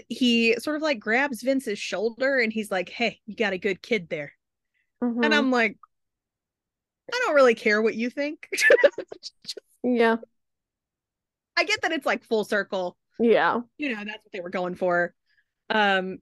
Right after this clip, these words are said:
Speaker 1: plus with the tension between the two of them, the fact that he compliments, that he says anything to Vince is, like, a big deal.
Speaker 2: Mm-hmm.
Speaker 1: Um, I, I understand, but at the same time, this character annoyed me so much that I'm like, "I don't,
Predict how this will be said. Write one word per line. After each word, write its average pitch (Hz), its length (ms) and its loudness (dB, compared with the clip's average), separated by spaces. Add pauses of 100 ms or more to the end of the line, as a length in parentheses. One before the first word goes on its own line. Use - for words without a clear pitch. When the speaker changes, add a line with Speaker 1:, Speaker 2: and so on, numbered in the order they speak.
Speaker 1:
plus 214 280 0
with 247 120 -4
the 220 80 -10
tension 202 380 -4
between 196 300 -6
the 180 80 -2
two 185 240 -4
of 175 100 -4
them, 175 220 0
the 165 80 -6
fact - 240 -4
that 185 80 -4
he 170 100 -8
compliments, 185 640 -4
that 196 60 2
he 180 60 4
says 196 280 0
anything 214 440 2
to 180 80 -4
Vince 175 280 -4
is, 175 120 -12
like, 262 160 -4
a 165 60 -2
big 160 220 -4
deal. 160 380 -4 (560)
Speaker 2:
Mm-hmm. 190 300 4
Speaker 1:
Um, 170 260 -6 (400)
I, 226 200 -2
I 214 160 2
understand, 175 480 -4 (200)
but 226 220 4
at 247 160 0
the 269 60 2
same 247 180 2
time, 226 220 0
this 277 160 -2
character - 320 -2
annoyed 190 300 -4
me 196 80 -4
so 202 200 -2
much 180 260 -6
that 233 120 2
I'm 220 120 0
like, 214 280 -4
"I 269 140 -2
don't, 277 320 -6